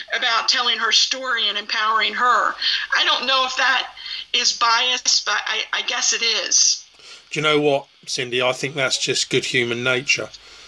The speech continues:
Speaker 2: Um, and, you
Speaker 1: Yeah.
Speaker 2: know, and I, this is something, something you just touched on there,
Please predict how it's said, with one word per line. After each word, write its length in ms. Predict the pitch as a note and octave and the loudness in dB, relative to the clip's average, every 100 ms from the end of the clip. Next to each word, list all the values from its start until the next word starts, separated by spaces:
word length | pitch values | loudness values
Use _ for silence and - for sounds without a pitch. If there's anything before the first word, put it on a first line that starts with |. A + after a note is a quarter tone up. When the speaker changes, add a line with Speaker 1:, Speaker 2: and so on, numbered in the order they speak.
| - - | -20 -6
Speaker 2:
Um, 420 | B2+ A#2 A2+ A#2 | -2 0 0 -2
and, 320 | A#2+ A#2 A#2 | -4 -4 -4
you 120 | - | 0
Speaker 1:
Yeah. 140 | A#3 A#3 | 2 2
Speaker 2:
know, 120 | - - - - | -2 -8 -20 -4
and 300 | B2+ A#2+ B2+ | -2 -2 -2
I, 160 | C#3 C#3 - | 0 0 -4
this 540 | F3 E3+ D3+ D#3 - D3+ | -10 -10 -2 2 2 2
is 120 | C3 | 2
something, 440 | - D3 C3+ D3 | 4 2 0 -2
something 260 | C#3 D3+ C#3 | 0 2 2
you 100 | C3 | 2
just 180 | B2 - | 2 2
touched 280 | C3 - | 0 0
on 140 | C3+ C3 | 0 2
there, 360 | C#3+ B2 A#2+ | 2 2 -2